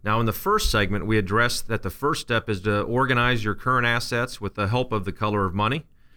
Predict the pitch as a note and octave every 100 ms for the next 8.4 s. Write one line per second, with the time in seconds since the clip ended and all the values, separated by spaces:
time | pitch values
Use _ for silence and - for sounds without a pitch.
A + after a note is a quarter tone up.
0 | _ - - F#2+ - C#3 C3+ A#2+ B2 C#3+
1 | A#2+ G#2 G#2+ C3 - G#2+ A2 B2+ - A2+
2 | A2 G#2 G2+ - - - - A#2+ C3 A#2+
3 | A#2+ B2+ A#2+ A2 G#2+ G#2 G2+ - A2+ A2+
4 | G#2+ G#2+ A2+ - B2 - G#2 - A#2 A2
5 | G#2+ G#2 G#2+ - A#2 - A2 G#2 G#2+ F2+
6 | F#2+ G2+ G#2+ B2 B2+ - - - A2 G2+
7 | G#2+ G2+ A#2+ B2 A2 A2 A2+ G#2+ G2 G2
8 | G2+ G2 F#2+ F2